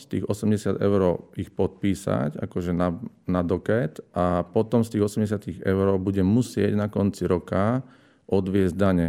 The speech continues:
ako normálny živnostník a budem musieť si urobiť daňové priznanie, priznať všetky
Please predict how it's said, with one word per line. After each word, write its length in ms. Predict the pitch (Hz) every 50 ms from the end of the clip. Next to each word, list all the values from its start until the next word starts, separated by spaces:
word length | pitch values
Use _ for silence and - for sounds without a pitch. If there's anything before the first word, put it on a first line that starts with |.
| 80 -
ako 320 | - 90 85 - - 98
normálny 560 | 95 92 92 92 92 90 90 87 85 82 78
živnostník 880 | 76 92 104 107 107 107 104 107 - 107 107 107 107 107 101 - - -
a 160 | - 85 82
budem 320 | 80 85 85 90 92 90 90
musieť 480 | 90 87 - - 98 90 85 78 -
si 60 | - 87
urobiť 240 | 87 87 82 82 87
daňové 320 | 85 90 85 85 80 78
priznanie, 640 | - - - 92 92 95 95 95 95 98 98 98 90
priznať 380 | - - 92 87 87 87 82 80
všetky 380 | - 87 80 - - - 87